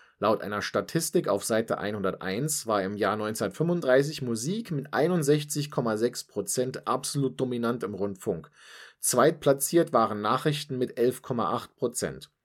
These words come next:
Neunzehnhundertsiebenunddreißig lag Musik noch weiter vorne mit einem Anteil von neunundsechzig Komma drei Prozent. Großer Beliebtheit erfreuten sich auch Sportübertragungen.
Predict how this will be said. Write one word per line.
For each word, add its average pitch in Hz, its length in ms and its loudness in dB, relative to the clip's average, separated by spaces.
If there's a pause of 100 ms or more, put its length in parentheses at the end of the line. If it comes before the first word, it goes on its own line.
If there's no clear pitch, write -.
(180)
Neunzehnhundertsiebenunddreißig 147 1120 2
lag 113 220 2
Musik 123 360 -4
noch 143 240 2
weiter 101 260 2
vorne 82 380 -6
mit 90 120 -6
einem 92 220 -4
Anteil 120 300 0
von 110 240 -6
neunundsechzig 120 840 0
Komma 90 240 -6
drei 85 240 -6
Prozent. - 560 -10 (800)
Großer 165 400 8
Beliebtheit 180 640 6
erfreuten 143 600 4
sich 147 240 0
auch 117 160 4
Sportübertragungen. 92 1300 2